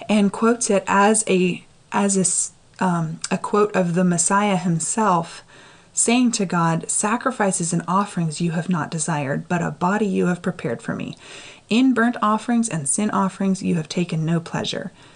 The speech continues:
Then I said, "Behold, I have come to do your will, O God, as it is written of me in the scroll of the book." So he's saying,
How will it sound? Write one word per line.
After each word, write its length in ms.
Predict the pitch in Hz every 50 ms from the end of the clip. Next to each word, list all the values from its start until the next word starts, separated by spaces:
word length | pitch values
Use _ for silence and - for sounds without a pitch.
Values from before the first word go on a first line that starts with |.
| - - - - - - _ _
Then 180 | - 180 180 185
I 140 | 175 170 165
said, 400 | 165 - - 160 156 156 147 -
"Behold, 380 | 165 160 165 170 165 165 151
I 160 | - 170 185 190
have 180 | 190 170 165
come 180 | - - 156 156
to 100 | - -
do 160 | 156 160 170
your 240 | 170 165 160 170 175
will, 260 | 170 165 170 165 160 -
O 140 | - 165 160
God, 400 | - 165 156 151 160 165 165 - - - - - - _ -
as 160 | - 180 175
it 100 | 175 165
is 140 | 165 165 -
written 180 | 190 165 - 170
of 160 | 160 160 165
me 220 | 180 175 165 156
in 180 | 151 - - 160
the 80 | 156 165
scroll 340 | - - - 165 156 170
of 120 | - - -
the 80 | -
book." 340 | - - 151 139 - - - - - _ - _ _ _ _ _ _ _ _ _ _ _ _ _ _ _ _ - _ _ - -
So 340 | - - - - 196 185 175
he's 320 | 170 170 - 240 240 233 -
saying, 400 | 220 202 196 190 180 185 -